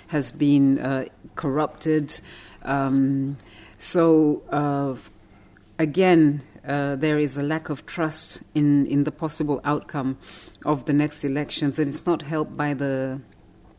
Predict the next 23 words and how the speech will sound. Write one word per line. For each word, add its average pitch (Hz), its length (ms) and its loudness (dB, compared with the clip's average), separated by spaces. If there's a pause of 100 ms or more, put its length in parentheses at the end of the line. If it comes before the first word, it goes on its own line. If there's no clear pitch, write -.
(320)
by 147 360 0
the 139 160 -2
plans 151 480 2
of 127 160 -4
government 135 560 2 (400)
to, 135 560 -2
uh, 135 100 -4
criminalize 147 840 4
free 156 240 -4
speech, - 680 -4 (420)
to 165 100 2
prevent 160 460 2
the 151 80 2
media 156 480 6
from 151 300 2
reporting 147 680 2
independently 143 720 2
on 139 140 2
the 139 100 0
results 139 540 -2
of 135 140 -4
the 139 120 -2
election, 139 720 -4